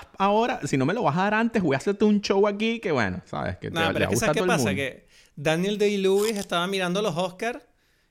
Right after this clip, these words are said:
Speaker 2: y estaba pensando, diciendo, "Chris Rock, no puedes hacer eso. El tipo todavía está en el personaje. Tú estás loco.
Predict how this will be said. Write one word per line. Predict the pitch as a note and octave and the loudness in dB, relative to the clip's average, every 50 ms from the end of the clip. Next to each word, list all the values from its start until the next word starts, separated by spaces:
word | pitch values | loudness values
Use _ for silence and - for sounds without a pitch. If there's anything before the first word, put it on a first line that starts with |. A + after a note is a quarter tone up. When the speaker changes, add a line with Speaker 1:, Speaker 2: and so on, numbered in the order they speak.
| _ _ _ _ - | _ _ _ _ -4
Speaker 2:
y | F3 D#3 | -2 -2
estaba | C3+ - D3 D3 E3 - | 0 0 0 0 0 0
pensando, | - G3 F#3 F3+ F3 F3+ F3+ E3+ F3 F3+ F#3+ G#3+ | 0 -2 -2 -2 -2 -2 -2 -2 -2 -2 -4 -4
diciendo, | G#3 F3 D3 C3+ - C#3+ C3 B2 A#2+ A2 | -4 -4 -4 -4 -6 -6 -6 -6 -8 -6
"Chris | C#3+ C3 B2 A2+ | -6 -6 -4 -4
Rock, | B2+ E3 D#3+ C3+ | -4 -4 -4 -4
no | C3+ B2+ | -6 -6
puedes | A#2+ D3+ D3 F3 | -6 -6 -8 -8
hacer | F3 - G3+ F3+ | -6 -6 -4 -4
eso. | G#3 G3+ F#3 | -4 -2 -2
El | D3 C3+ | -4 -2
tipo | - D3+ E3 G3+ | -2 -2 -2 -2
todavía | G3+ A3 G3+ G3+ | -4 -2 -4 -4
está | G3 G3 A#3+ | -4 -4 -6
en | A3+ | -6
el | A#3+ A#3 | -8 -8
personaje. | - C4+ - - A3+ F#3 G3 A#3 G#3+ D3 - | -8 -10 -10 -8 -8 -8 -8 -6 -8 -8 -8
Tú | D#3+ | -8
estás | E3 - A#3 F3+ | -6 -6 -4 -4
loco. | G3 A#3 G#4 G#4 - - - C#3 | -4 -6 -8 -10 -14 -16 -20 -20